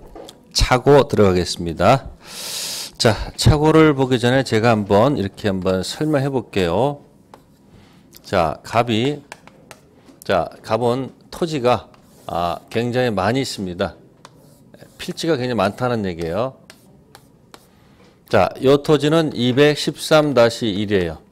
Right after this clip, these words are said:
근데 저 맨 끝에 토지는 지번이 이-, 혹시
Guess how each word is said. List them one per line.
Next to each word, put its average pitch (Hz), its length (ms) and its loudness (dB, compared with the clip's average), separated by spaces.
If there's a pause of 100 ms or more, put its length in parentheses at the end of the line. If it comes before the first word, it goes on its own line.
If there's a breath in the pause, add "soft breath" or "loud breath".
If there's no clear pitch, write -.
(1300 loud breath)
근데 - 180 0
저 131 160 4
맨 139 420 6
끝에 180 300 2
토지는 113 1120 2
지번이 127 840 -2
이-, - 120 -12
혹시 120 680 -6